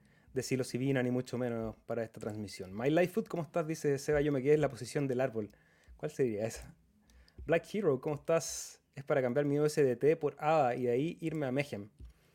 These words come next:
Bueno, ahí cada uno que haga su plan. Ya vamos a ir a compartir pantalla. Primero vamos a revisar rápidamente los gráficos. En este momento ada B T C está sobre los mil satoshis,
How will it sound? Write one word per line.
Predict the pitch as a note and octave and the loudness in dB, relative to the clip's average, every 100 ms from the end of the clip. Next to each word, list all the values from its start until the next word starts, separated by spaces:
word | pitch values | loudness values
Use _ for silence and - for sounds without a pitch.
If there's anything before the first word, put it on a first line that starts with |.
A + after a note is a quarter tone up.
| _ _ - _ | _ _ -20 _
Bueno, | G#2+ A2+ | -8 -4
ahí | B2+ | -2
cada | A#2+ C3 | 2 4
uno | C3 C#3 | 4 4
que | C3+ | 2
haga | C#3 | 2
su | C3+ C3 | 2 0
plan. | A2+ G#2+ | -2 2
Ya | C3+ | 6
vamos | D#3+ F3 | 6 6
a | F#3 | 4
ir | G3+ | 4
a | |
compartir | F#3 E3 D3 F#3 | 2 2 0 -4
pantalla. | - D3+ - G3 A3 A#3 A3+ | 0 -2 6 6 8 6 4
Primero | D#3+ D#3 G#3 G#3 | 0 6 8 8
vamos | F3+ D#3 | 8 4
a | |
revisar | D#3 C#3+ F3 F3 | 4 2 0 0
rápidamente | G#3 G3 F3 F#3 - F3 E3 D#3+ | 0 4 2 2 0 2 6 6
los | D3 C3+ | 6 4
gráficos. | F#3+ - F3 D#3+ | 2 0 2 2
En | D#3+ | 2
este | - | 2
momento | C#3+ C#3 D#3 D#3 D#3 D3+ | 0 2 0 2 4 4
ada | D#3+ D#3 | 6 6
B | D3+ C3+ | 6 2
T | |
C | B2+ E3 F3 F3 D3+ | -2 -2 -2 -2 -6
está | - D3 C#3 | -4 -2 -2
sobre | F3+ E3+ | 0 2
los | D3 | 2
mil | C3+ D#3+ | 0 -2
satoshis, | - - - - F3 - | 0 0 0 -4 -6 -8